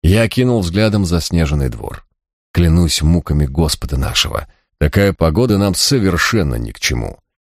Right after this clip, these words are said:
Я хотел отправиться к пруду, посмотреть, что там блестит на дне, но сейчас об этом нечего и думать.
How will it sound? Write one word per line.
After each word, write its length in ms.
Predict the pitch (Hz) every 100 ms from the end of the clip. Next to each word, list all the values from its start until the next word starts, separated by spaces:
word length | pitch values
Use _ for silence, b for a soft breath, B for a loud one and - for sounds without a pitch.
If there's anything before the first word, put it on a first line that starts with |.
| _ _ _ _ -
Я 280 | 78 104 -
хотел 320 | 113 98 117
отправиться 560 | 101 110 117 107 - 95
к 80 |
пруду, 480 | - 104 107 113 - _ _ _ -
посмотреть, 540 | 78 87 87 95 90
что 200 | - 92
там 220 | - 82
блестит 440 | 78 92 - 87 -
на 140 | 82
дне, 360 | 67 76 - - -
но 140 | 69
сейчас 480 | - - - 85 -
об 140 | 65
этом 260 | 76 73 71
нечего 400 | 80 - 67 64
и 60 | 60
думать. 460 | 98 98 58 -